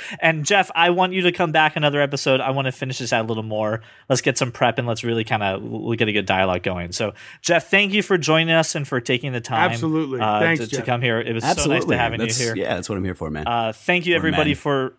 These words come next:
Speaker 1: <laughs> thank you, everybody, for, uh, for joining us on this show.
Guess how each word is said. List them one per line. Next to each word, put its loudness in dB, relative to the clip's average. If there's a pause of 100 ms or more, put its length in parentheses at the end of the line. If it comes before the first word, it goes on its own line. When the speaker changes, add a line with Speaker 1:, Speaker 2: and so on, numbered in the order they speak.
(140)
Speaker 1:
<laughs> -18 (580)
thank 0
you, 2
everybody, 0
for, 0
uh, 4
for -6
joining 0
us -2
on 0
this -2
show. 0